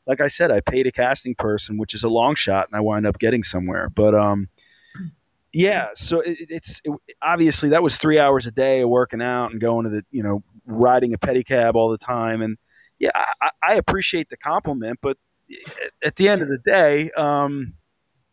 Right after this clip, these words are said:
if the grays are working, you know, let's keep the money <laughs> going. I just, you know, I, it is what it is.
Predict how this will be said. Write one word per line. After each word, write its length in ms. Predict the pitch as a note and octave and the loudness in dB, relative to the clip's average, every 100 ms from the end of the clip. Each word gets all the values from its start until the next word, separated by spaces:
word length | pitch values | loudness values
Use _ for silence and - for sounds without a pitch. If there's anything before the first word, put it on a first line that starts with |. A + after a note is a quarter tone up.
| - _ _ | -20 _ _
if 200 | - C3 | -6 -4
the 100 | G#2+ | -2
grays 380 | B2+ C#3+ F3 E3 | 2 4 4 2
are 80 | D#3 | 0
working, 580 | C#3+ F3 G3 A#3+ A3 G3 _ | 2 2 0 -4 -6 -12 _
you 120 | D3 | -8
know, 180 | D3 D#3+ | -4 -2
let's 240 | D#3+ - | -4 -6
keep 220 | - F#3 | -12 -10
the 80 | - | 0
money 260 | B3 - A#4+ | 2 4 4
<laughs> 140 | A4+ | 4
going. 280 | F#3 B4+ - - G#5 G#5+ A5+ | 4 4 8 6 6 -4 -6
I 140 | G5 | -4
just, 160 | - - - _ _ _ _ - | -4 -8 -20 _ _ _ _ -18
you 160 | G#3 G3 | -10 -8
know, 300 | F#3 F#3 G3+ _ G3 G3 | -6 -6 -8 _ -16 -2
I, 220 | B3 C#4 B3+ _ _ _ _ _ | 0 0 -2 _ _ _ _ _
it 240 | _ G3+ G#3+ | _ 0 2
is 180 | A#3+ A#3 | 2 4
what 140 | G#3 | 4
it 140 | E3+ | 4
is. 280 | D3 G2 F2 | 2 -2 -8